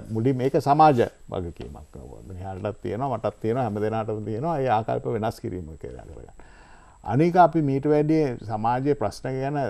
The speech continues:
සංවේදී වෙන්න ඕනේ. ඒක වැදගත්. අර අපි සාකච්ඡා කරපු එක මොකෝ මේ සමාජයේ ඒක සෑහෙන්න පිරිසක් උඟාක් දුක් විඳිනවා. ඉතින් ඒක ගැන සමාජයක් හැටියට අපි ඒක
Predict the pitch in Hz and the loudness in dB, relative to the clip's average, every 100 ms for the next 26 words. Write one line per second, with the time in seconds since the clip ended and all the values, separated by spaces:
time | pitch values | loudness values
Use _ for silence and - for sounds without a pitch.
0 | 95 107 127 156 123 101 85 78 78 80 | -4 -2 0 2 2 2 -2 -6 -12 -8
1 | 95 117 101 110 98 78 - - 78 76 | -6 -2 -2 -2 -2 -6 -12 -14 -14 -16
2 | - - - 95 - 90 92 92 90 85 | -14 -12 -10 -14 -10 -10 -8 -8 -10 -12
3 | 87 82 85 82 85 - - 82 95 123 | -12 -12 -14 -14 -14 -14 -10 -8 -2 0
4 | 120 - - - - - - - - 82 | 0 -4 -18 -20 -20 -20 -20 -14 -12 -12
5 | - - - - 87 - 82 92 120 123 | -14 -16 -16 -18 -16 -14 -10 -4 -4 -2
6 | 120 117 - 139 - - - - 107 131 | 0 0 0 -2 -2 -18 -16 -12 2 4
7 | 143 135 123 - 80 76 - - - - | 4 2 0 0 -6 -8 -16 -18 -20 -18
8 | - 95 98 123 113 127 147 98 - - | -8 -6 -2 -2 -2 0 0 -2 -8 -20
9 | - - 80 78 107 131 123 127 135 135 | -20 -18 -12 -8 -2 -2 0 -4 -2 0
10 | 139 131 117 | 0 -2 -2